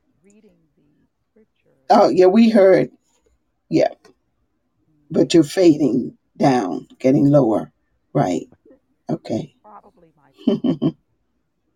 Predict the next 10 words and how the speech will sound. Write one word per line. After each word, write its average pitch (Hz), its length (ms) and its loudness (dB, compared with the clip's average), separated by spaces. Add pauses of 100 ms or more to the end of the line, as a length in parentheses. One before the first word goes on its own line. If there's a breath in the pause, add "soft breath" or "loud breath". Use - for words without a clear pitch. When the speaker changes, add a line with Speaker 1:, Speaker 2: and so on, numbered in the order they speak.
(240)
Speaker 2:
I'm 165 200 2
sure 143 360 0
of 156 100 -6
it. - 220 -8
Speaker 1:
All - 0 -
Speaker 2:
Yeah. - 340 0
Speaker 1:
right. - 240 -20 (100)
In - 100 -20 (140)
verse 254 220 -20 (100)
seventeen, 202 300 -20